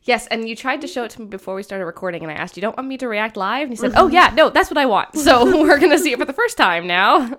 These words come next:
Speaker 2: Yes. So I wanna show you a clip that I saw on That Darn Chat, um, Instagram reel. I love
Speaker 1: Okay.
Speaker 2: That Darn Chat.
Speaker 1: Yeah.
Speaker 2: She talks a lot about
Speaker 1: I follow her, so I may have actually already seen this. So let's
Speaker 2: Okay.
Speaker 1: see.
Speaker 2: Well, let's see. She, she,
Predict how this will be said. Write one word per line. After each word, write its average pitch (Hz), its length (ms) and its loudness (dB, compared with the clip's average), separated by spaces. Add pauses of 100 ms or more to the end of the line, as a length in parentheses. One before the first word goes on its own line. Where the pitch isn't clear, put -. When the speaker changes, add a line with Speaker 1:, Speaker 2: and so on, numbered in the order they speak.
Speaker 2:
Yes. 214 440 -2 (320)
So - 140 -6
I - 20 -2
wanna 269 200 0
show - 140 -6
you 359 120 0
a 370 60 -6
clip - 460 -4
that 208 180 -2
I 208 80 -2
saw 196 320 -4
on 185 420 -6
That 214 300 -2
Darn 226 280 -4
Chat, 226 560 -6
um, 190 240 -8
Instagram 220 640 -10
reel. 240 360 -8
I 220 160 -4
love 208 180 -4
Speaker 1:
Okay. 220 80 -4
Speaker 2:
That 180 180 -6
Darn 175 180 -8
Chat. 170 220 -8
Speaker 1:
Yeah. 196 140 -2
Speaker 2:
She - 40 -4
talks 226 240 -6
a 269 60 -4
lot 185 460 -6
about 196 240 -2
Speaker 1:
I - 20 -8
follow 254 280 4
her, 196 120 -4
so 196 140 -6
I - 20 -4
may 202 140 -2
have 196 100 0
actually 180 280 -2
already 160 180 -6
seen 156 240 -10
this. 120 320 -12
So 254 140 2
let's 339 100 0
Speaker 2:
Okay. 175 180 0
Speaker 1:
see. 160 160 -6
Speaker 2:
Well, 226 200 0
let's 226 220 0
see. 180 200 -2
She, - 180 -10
she, 214 300 -10